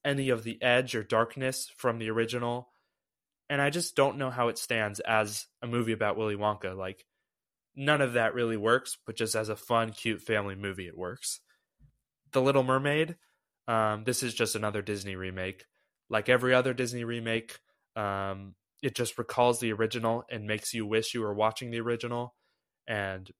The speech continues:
I really didn't like it. The only redeeming thing about this movie is Halle Bailey, who is fantastic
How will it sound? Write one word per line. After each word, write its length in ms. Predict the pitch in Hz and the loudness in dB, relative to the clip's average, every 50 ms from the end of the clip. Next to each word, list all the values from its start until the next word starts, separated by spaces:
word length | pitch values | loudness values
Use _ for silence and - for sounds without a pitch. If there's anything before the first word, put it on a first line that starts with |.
| _ _ - | _ _ 0
I 80 | 127 127 | 2 4
really 300 | 120 113 117 110 107 101 | 4 4 4 2 2 0
didn't 240 | 110 107 98 98 | -2 -4 -4 -4
like 260 | 98 98 101 104 - - | -4 -4 -4 -2 0 0
it. 220 | 127 135 - - _ _ _ _ _ _ - | 0 0 0 -6 _ _ _ _ _ _ -10
The 140 | 117 - - - | -8 -6 -4 -2
only 260 | 151 143 143 139 123 | 0 0 0 0 -2
redeeming 520 | 113 117 120 107 123 127 135 131 131 127 | -2 -4 -4 -2 -2 -2 0 -2 -4 -4
thing 200 | - - 139 135 | -4 -4 -2 -2
about 220 | 135 127 135 131 - | 0 0 0 0 0
this 180 | 135 120 - | 0 -4 -4
movie 460 | - 131 127 120 127 123 131 - - _ | -4 -4 -4 -2 -2 -2 -2 -4 -6 _
is 460 | - 135 123 123 120 117 113 - - - _ _ _ - | 2 4 4 4 2 0 -2 -6 -8 -10 _ _ _ 0
Halle 300 | - 123 117 117 117 117 | 4 4 4 6 4 2
Bailey, 520 | 110 113 113 117 117 120 123 135 147 - _ _ _ _ _ - | 0 2 2 2 2 0 0 -2 -4 -8 _ _ _ _ _ -6
who 120 | 123 113 | -2 -2
is 140 | 110 107 - | -2 -2 -2
fantastic 760 | - - 113 107 104 - 117 113 110 - - 107 98 - - | -2 -2 -2 -2 0 0 2 2 2 0 -2 -4 -6 -6 -8